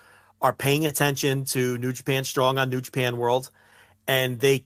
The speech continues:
they, they, they gave it they went out of their way to give it the authentic New Japan Strong feel. If you could actually believe that, there's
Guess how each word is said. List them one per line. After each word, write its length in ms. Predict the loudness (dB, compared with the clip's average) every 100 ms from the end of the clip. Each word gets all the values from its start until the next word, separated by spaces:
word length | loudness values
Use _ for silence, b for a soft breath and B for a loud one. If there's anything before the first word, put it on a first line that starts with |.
| -10 0
they, 240 | 0 0
they, 320 | 0 0 0 -8 0
they 320 | 0 0 -8 _ _
gave 300 | 0 2 4
it 160 | 2 0 _ _ _ _ _ -2
they 80 | 0
went 180 | 4
out 120 | 6 6
of 80 |
their 120 | 2 2
way 200 | 0 0
to 100 | -4
give 140 | -6
it 80 | -2
the 100 | 0
authentic 560 | 0 2 0 2 -2
New 160 | 0 0
Japan 380 | 0 2 2 2
Strong 340 | 0 0 0
feel. 340 | -2 0 0 -2
If 120 | -8
you 60 |
could 120 | 2 4
actually 320 | 4 2 2
believe 300 | 4 4 4
that, 240 | 2 2
there's 260 | -4 -4